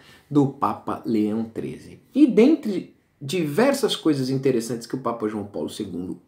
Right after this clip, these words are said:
afirma nesta encíclica, eu separei algumas aqui mais interessantes, que dizem, por exemplo, o seguinte, vejam só o que o Papa diz nessa encíclica.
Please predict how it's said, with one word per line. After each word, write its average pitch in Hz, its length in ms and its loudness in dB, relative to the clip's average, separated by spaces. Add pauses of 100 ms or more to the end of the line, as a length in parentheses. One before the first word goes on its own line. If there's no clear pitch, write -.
(120)
afirma 131 640 -2
nesta 101 300 -10
encíclica, 175 600 -10 (560)
eu 208 80 8
separei 196 380 4
algumas 156 480 2
aqui 143 300 -2
mais 139 420 0
interessantes, 120 1300 -4 (1400)
que 269 160 4
dizem, 180 360 4
por 131 160 2
exemplo, 127 400 0
o 170 60 -8
seguinte, 107 540 -10
vejam 127 200 -2
só 120 280 -10
o 214 40 -12
que 107 120 -10
o 95 40 -12
Papa 101 280 -12
diz 101 200 -8
nessa 113 240 -12
encíclica. - 600 -18